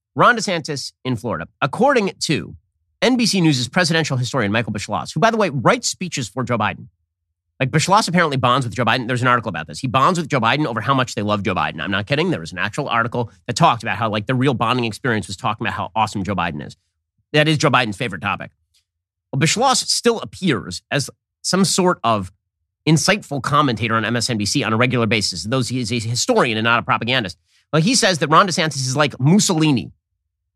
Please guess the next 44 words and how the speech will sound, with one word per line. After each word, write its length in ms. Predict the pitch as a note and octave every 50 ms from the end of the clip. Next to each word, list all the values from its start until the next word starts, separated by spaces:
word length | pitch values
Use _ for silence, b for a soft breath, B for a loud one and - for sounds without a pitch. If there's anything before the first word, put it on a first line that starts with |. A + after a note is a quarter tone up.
| _ _ _ -
Uh, 200 | D#3+ F3 F3 F3 - _ _ _ _ _ _
I 140 | - C#4 D#4
live 380 | A3 D3 C3 B2+ B2 A#2+ G#2 F#2
in 120 | D2 E2
Florida. 380 | - - G#2 F#2 E2 - - C#2 -
Ron 300 | - C3 D#3+ A3+ D4 D4+
DeSantis 440 | A3 D3+ G3 E3 D3 B2 G#2 F2+ -
is 140 | F#2 D#2+ F2+
not 420 | G#2 A2+ B2 C3 A#2+ G#2 - -
like 160 | F#2+ G2 E2+ F2+
Mussolini, 600 | G#2+ G#2 F#2 - - E2 E2 E2 D2 B1+ B1 A1+
man. 320 | B1 B1+ B1+ B1+ B1+ - _ -
I 60 | B2+
mean, 120 | D3 C#3+ -
I 120 | D#3+ A3+ B3
don't, 120 | G3+ - -
uh, 100 | C3 - - -
like, 240 | C#3+ C#3+ C#3 - _ -
how 220 | - F3 F#3+ D4
is 120 | G#4 - -
he 140 | G3+ D#3+ - C3
a 40 | G#2+
historian? 720 | F2 F#2+ G2+ - - B2 B2+ B2 G#2+ F2 C#2+ A#1 - - _ _ _ _ _ _ _ _ _ _ _ _ _ _ _ - A2+
Read 240 | A#2 E3 B3 D#4 D4+
another 340 | G#3 F3 F#3 F3+ D#3+ B2 F#2+ D#2+ _ _ _ _ _ -
book. 300 | D#3+ - - - - _ _ _ -
I 60 | -
mean, 100 | E3+ G3
it, 220 | F#3+ F#3+ G#3+ - G#3
it's 100 | E3+ -
amazing. 320 | A3 A3+ G#3+ D#3 A2+ G2+ -
All 100 | D#3 B3+
they 100 | F4 F#4+
can 140 | D#4+ A#3 G#3+
come 180 | - E3+ D3+ D3
up 120 | D3 -
with 160 | A3+ G#3 D3
whenever 240 | D3+ C#3+ F3+ G#3 B3+
they 80 | B3 A3
don't 140 | F3 C#3+ A#2+
like 140 | B2+ B2+
somebody, 380 | - - G#2+ G2 E2 D#2+ D#2+ - _ _ _ _ _ _
it's 140 | - C#3+ -
like, 240 | F3+ E3 D3 -